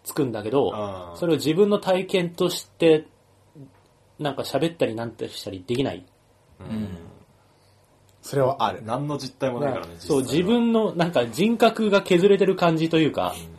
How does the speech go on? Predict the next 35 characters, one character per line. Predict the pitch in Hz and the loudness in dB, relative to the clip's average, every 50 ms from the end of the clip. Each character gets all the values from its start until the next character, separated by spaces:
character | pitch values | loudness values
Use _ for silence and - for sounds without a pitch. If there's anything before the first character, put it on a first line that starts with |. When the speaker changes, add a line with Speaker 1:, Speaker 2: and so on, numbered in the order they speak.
| - - - _ _ _ _ _ _ _ - | -20 -20 -20 _ _ _ _ _ _ _ -8
Speaker 2:
う | 175 170 | -4 -2
ん。 | 175 | 0
Speaker 1:
二 | 190 233 277 285 | 4 4 6 6
十 | 269 233 175 143 | 6 6 6 6
四 | 135 135 139 | 4 4 2
時 | 147 196 | 2 0
間、 | - 160 127 120 120 123 120 113 - | -2 0 -2 -2 -2 -6 -10 -8 -6
例 | - 135 143 139 | -4 -2 -2 -2
え | 120 | -2
ば | 117 113 | -2 -4
そ | - 117 | -6 -8
の | 113 110 | -8 -8
ネ | 127 135 | -8 -6
ッ | 135 | -4
ト | - 185 | -2 -2
に | 180 170 | -2 -2
繋 | 175 175 170 160 160 | -2 -2 -2 -2 -2
が | 165 | -2
ん | 160 170 | -2 -2
な | 165 | -4
い | 160 135 | -4 -4
で | 117 | -4
そ | - - 156 | -2 -2 0
う | 156 165 | 2 2
い | |
う | 165 | 0
も | 165 160 | 0 0
の | 160 147 | -2 -2
を | 117 | -2
見 | 123 151 | -4 -4
な | 170 160 127 | -4 -4 -4
い | 107 101 | -4 -2
で、 | 120 135 120 98 - - - | -2 -2 -2 -4 -4 -8 -16
Speaker 2:
う | 85 | -20
ん。 | 82 | -20